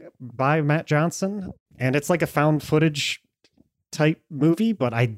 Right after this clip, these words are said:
would say it's way better than what other found footage that I've seen. I've seen, like, Project X and Chronicle, basically,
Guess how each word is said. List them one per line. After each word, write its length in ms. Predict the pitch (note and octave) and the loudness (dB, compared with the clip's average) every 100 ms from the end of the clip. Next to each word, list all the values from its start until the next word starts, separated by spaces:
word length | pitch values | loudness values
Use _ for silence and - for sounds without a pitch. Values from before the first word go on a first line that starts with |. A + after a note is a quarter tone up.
| A#2+ | -2
would 140 | B2+ | -2
say 140 | - C3+ | 2 2
it's 120 | B2 | 2
way 220 | G#2 C3 D#3+ | 0 2 2
better 360 | C#3 D3 C#3+ | 2 4 4
than 380 | B2 B2+ B2 B2 C#3 | 2 2 2 0 -2
what 180 | C3+ D3+ | 0 2
other 180 | C#3 | 2
found 300 | B2 C3 A#2+ | 0 0 0
footage 240 | B2 A2+ G#2 | 0 -2 0
that 80 | A2+ | -2
I've 140 | G#2 | -4
seen. 220 | - G2+ | -4 -2
I've 100 | G2+ | -2
seen, 180 | - B2 | -2 -2
like, 180 | A#2+ - | -2 -4
Project 460 | - B2+ B2 A#2+ - | -2 0 0 -2 -4
X 440 | A#2 B2 - - _ _ _ _ _ - | -4 -4 -8 -16 _ _ _ _ _ -8
and 160 | G#2+ | -8
Chronicle, 560 | - A#2+ A#2+ B2 C3 B2+ | -6 -2 0 0 0 0
basically, 580 | B2+ B2+ D3 - C#3 | 0 -2 -4 -2 0